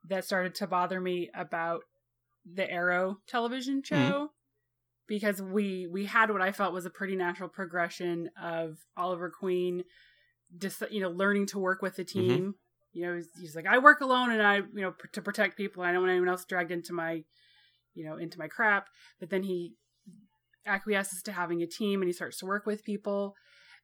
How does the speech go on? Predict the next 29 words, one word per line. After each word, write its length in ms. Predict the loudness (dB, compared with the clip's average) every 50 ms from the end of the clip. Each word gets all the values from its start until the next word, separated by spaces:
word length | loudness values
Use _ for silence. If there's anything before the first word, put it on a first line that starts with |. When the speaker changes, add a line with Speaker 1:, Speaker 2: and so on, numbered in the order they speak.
| _
Speaker 1:
And 160 | -10 -6 0 2
that 160 | 2 2 2
was 140 | 0 -4 -4
good. 420 | -2 2 2 4 4 2 2 -2
And 260 | -4 -4 -4 -2 0
then 540 | 0 2 2 2 0 0 -2 -4 -6 -8 -12 -18 _ _ _ _ _ _ _ _ _ _ _ _ _ _ _ _ _ _ _ _ _ -4
I 100 | -4 -2
started 280 | 2 2 0 2 0
to 60 | -2 -6
have 180 | -6 -8 -8 -10 -14 _ -4
issues 360 | -4 -4 -2 -4 -4 -4 -2
when, 240 | 0 0 0 0 0
like, 200 | -2 -2 -4 -2 -2
one 320 | 0 0 0 0 -2 -4 -6
season 380 | -6 -4 -2 -2 -2 0 2
they 80 | 2 4
were 80 | 4 4
like, 200 | 2 2 0 -2 -6 -6 2
"Just 240 | 4 4 4 4 2
kidding. 440 | 6 6 8 8 8 6 4 4 2
He 160 | 2 4 4
is 140 | 2 2 2
now, 320 | 2 2 4 4 2 0 -4 -10 -18 -14 _
you 120 | -4 0 2
know, 240 | 2 2 0 -2 -8 _ _ _ _ _ _ _ -20 -20 _ _ _ _ _ _ _ _ _ _ -2
reverted 720 | 0 2 2 4 4 4 4 6 6 4 4 4 2 0
and 420 | -2 -4 -4 -2 0 0 -2 -2 -6 -10 _ _ _ _ _ _
doesn't 280 | 4 4 4 4 4 4
want 240 | 4 4 4 2